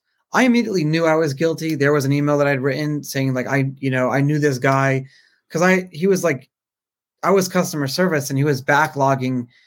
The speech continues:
our customer service emails with just like, "Hey, where's my Bitcoin?" one day. And I was like, "Oh, don't, you know, stop, stop emailing us. I know you're selling,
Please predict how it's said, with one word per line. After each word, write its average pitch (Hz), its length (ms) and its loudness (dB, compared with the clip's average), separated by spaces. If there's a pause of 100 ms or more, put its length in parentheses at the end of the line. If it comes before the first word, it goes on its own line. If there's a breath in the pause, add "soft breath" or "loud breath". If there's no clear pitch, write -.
(380 soft breath)
our 143 220 0
customer 147 340 0
service 143 380 0
emails 123 640 -2
with 131 180 -2
just 131 220 -6
like, 123 140 -2
"Hey, 135 280 2
where's 131 240 2
my 123 140 0
Bitcoin?" 120 600 -2
one 123 200 0
day. 117 320 -2 (420 soft breath)
And 139 140 0
I 139 60 2
was 131 160 0
like, 131 140 0
"Oh, 139 420 2 (1200)
don't, 147 400 0
you 139 100 -2
know, 127 140 0
stop, 151 440 -2 (120)
stop 156 420 -2
emailing 147 420 0
us. 131 380 -4
I 135 160 -2
know 139 140 2
you're 135 160 2
selling, 135 480 -2